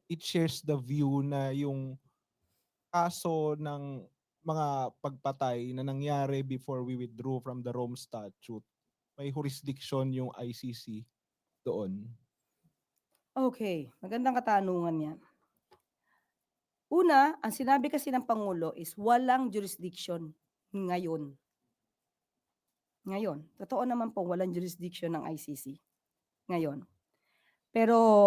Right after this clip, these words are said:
Speaker 2: kung pagbabasehan po natin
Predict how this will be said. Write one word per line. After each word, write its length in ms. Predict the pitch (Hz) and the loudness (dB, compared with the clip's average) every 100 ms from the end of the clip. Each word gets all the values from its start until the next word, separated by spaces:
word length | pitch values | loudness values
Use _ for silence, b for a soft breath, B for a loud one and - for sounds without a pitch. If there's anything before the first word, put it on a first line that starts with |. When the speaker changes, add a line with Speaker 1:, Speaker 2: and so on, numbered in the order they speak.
| 190 180 - _ _ _ _ | 10 6 -8 _ _ _ _
Speaker 2:
kung 240 | 302 285 | 4 6
pagbabasehan 720 | 302 277 233 285 311 330 330 320 | 6 6 6 6 6 6 4 4
po 160 | 311 | 4
natin 360 | 294 294 359 | 4 4 0